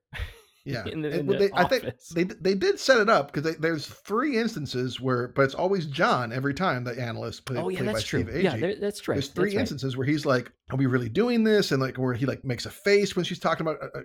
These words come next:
Speaker 2: killing, like, they're, they're, they're not thrilled. Like, he in particular is not thrilled with the action. So it's funny that it ends up being this other character that does it, but I do think that they, they kinda set it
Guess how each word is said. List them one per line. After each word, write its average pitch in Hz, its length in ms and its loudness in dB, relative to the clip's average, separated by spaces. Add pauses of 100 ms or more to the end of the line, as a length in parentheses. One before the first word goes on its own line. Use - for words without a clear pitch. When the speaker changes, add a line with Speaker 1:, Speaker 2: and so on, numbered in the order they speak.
(100)
Speaker 2:
killing, 156 180 -4
like, 131 160 0 (380)
they're, 151 200 2
they're, 139 240 4 (140)
they're 143 180 6
not 170 340 4 (220)
thrilled. 175 360 0
Like, 135 100 2
he 214 340 0
in 160 140 -2
particular 139 440 -2
is 120 80 -2
not 139 280 -2
thrilled 131 360 2 (360)
with 131 200 0
the 127 120 -2
action. 123 380 -2
So 139 160 0
it's 131 120 -2
funny 196 300 2
that 156 120 4
it 139 100 2
ends 147 180 2
up 131 160 4
being 131 200 2
this 117 200 -4
other 123 200 0
character 123 480 -4
that 110 180 -10
does 160 240 0
it, 117 100 -4
but 135 80 -2
I 135 80 2
do 170 160 -4
think 147 160 -6
that 120 140 -10
they, 120 180 -6
they 127 80 -6
kinda 147 380 -2
set - 200 -8
it - 60 -16